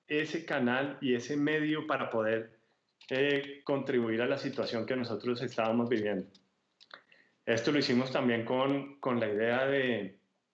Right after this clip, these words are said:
de construir tejido social, porque lo que nosotros quisimos hacer fue conectar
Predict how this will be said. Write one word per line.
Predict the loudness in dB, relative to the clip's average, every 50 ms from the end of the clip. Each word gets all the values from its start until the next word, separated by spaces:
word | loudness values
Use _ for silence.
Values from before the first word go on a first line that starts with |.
| _ _ _ _ _ _ _ _ _ _ _ _ _ _ _ _ _ _ _ _ _ _ _ _ _ _ _ _ _ -10
de | -2 0 0 2 2
construir | 0 -2 -2 -2 -2 0 2 2 0 0 0
tejido | -2 0 2 2 0 2
social, | 0 -2 -4 -2 -2 0 0 0 -2 -2 -4 -10 -14 _ _ _ _ _ _ _ _
porque | -2 -2 -2 -2 -2 -2 0 0 -2 -2 -4 -10 -18 _ _ _ _ _ _ -10
lo | -4 -2 -2 0
que | 0 0
nosotros | -2 -2 -2 -2 -4 -2 -2 -2 -4 -2
quisimos | -2 -2 0 0 2 2 2 0
hacer | 0 -2 -2 0 0 0 0
fue | -2 -2 0 0 2 0 0 -2 -6 -10 -16 _ _ _ _ _ _ _ _ _ _
conectar | -2 -2 0 2 2 0 -2 -2 -4 -2 -2 0 0 0 -2 -4 -6 -10 -16 -20